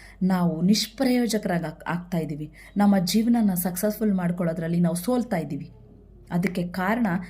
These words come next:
ನಾವೇ. ನಮ್ಮ ಮೆಮೊರಿ ಪವರ್ನ ಕಳ್ಕೊಳ್ಳೋದಕ್ಕೂ ಕಾರಣ ನಾವೇ. ನೋಡಿ, ಒತ್ತಡದಿಂದ ಇದ್-, ನಾವು ಆಚೆ ಹೋಗ್ತಿದ್ದೀವಿ ಅಂದ್ರೆ ನಮ್ಗೇನಾದ್ರೂ ಒಂದು ವಸ್ತುನ ನಾವು ಮರ್ತೇ ಹೋಗ್ತೀವಿ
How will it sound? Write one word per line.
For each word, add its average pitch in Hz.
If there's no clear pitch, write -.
ನಾವೇ. 170
ನಮ್ಮ 208
ಮೆಮೊರಿ 202
ಪವರ್ನ 220
ಕಳ್ಕೊಳ್ಳೋದಕ್ಕೂ 185
ಕಾರಣ 170
ನಾವೇ. 151
ನೋಡಿ, 202
ಒತ್ತಡದಿಂದ 214
ಇದ್-, 185
ನಾವು 196
ಆಚೆ 180
ಹೋಗ್ತಿದ್ದೀವಿ 175
ಅಂದ್ರೆ 175
ನಮ್ಗೇನಾದ್ರೂ 208
ಒಂದು 185
ವಸ್ತುನ 185
ನಾವು 175
ಮರ್ತೇ 165
ಹೋಗ್ತೀವಿ 165